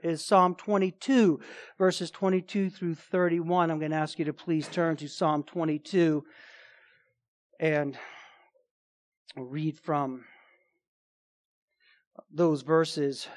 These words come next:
twenty-two through thirty-one, because salvation is for all those, all kinds of people. So he says this after,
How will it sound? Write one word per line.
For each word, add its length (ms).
twenty-two 760
through 180
thirty-one, 800
because 260
salvation 580
is 100
for 180
all 500
those, 540
all 200
kinds 560
of 240
people. 460
So 280
he 120
says 400
this 440
after, 480